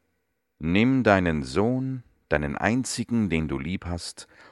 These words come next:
und bring ihn mir als Brandopfer dar." Am Morgen holte Abraham den Lastesel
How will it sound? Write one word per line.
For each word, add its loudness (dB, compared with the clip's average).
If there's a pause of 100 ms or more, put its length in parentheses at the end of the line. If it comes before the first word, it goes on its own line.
(120)
und 0
bring 2
ihn 2
mir 4
als 2
Brandopfer -2
dar." -4 (1080)
Am -6
Morgen -6 (480)
holte -4
Abraham -4
den -8
Lastesel -6